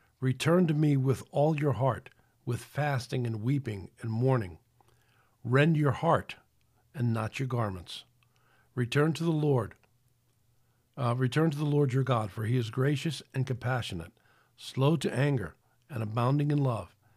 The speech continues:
and he relents from sending calamity." God doesn't want to destroy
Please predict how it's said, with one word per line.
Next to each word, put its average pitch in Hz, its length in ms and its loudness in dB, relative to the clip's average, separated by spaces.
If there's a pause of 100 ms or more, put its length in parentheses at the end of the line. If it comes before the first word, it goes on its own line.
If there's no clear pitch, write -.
(360)
and 95 120 -6
he 120 80 2
relents 127 680 0 (880)
from 117 360 -2
sending 123 560 0 (580)
calamity." 107 580 -8 (1160)
God 147 220 0
doesn't 156 280 0
want 160 260 0
to 160 60 0
destroy 117 560 -4